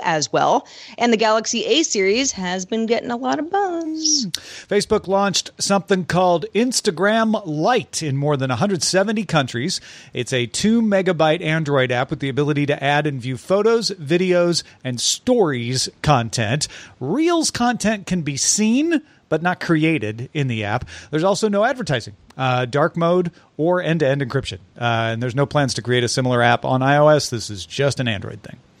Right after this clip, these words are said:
Speaker 1: Nikkei Asia sources say Apple is cutting its planned production of the iPhone twelve mini for the first half of this year by up to seventy percent,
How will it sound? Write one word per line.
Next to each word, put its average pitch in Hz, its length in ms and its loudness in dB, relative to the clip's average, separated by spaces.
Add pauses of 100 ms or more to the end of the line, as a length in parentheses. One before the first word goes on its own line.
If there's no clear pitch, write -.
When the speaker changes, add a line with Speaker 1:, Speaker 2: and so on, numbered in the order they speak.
(1000)
Speaker 1:
Nikkei 294 380 0
Asia 277 180 0
sources 208 420 0
say 202 180 0
Apple 208 340 -2
is 185 120 -2
cutting 196 280 -2
its 175 160 -6
planned 196 360 -2
production 202 460 0
of 185 80 0
the 185 60 2
iPhone 180 400 0
twelve 170 340 0
mini 311 400 0
for 277 300 -2
the - 80 -6
first 233 260 -2
half 226 240 -2
of 185 140 -8
this 208 180 0
year 226 160 2
by 196 160 2
up 247 220 2
to - 100 -2
seventy 220 460 0
percent, 233 640 0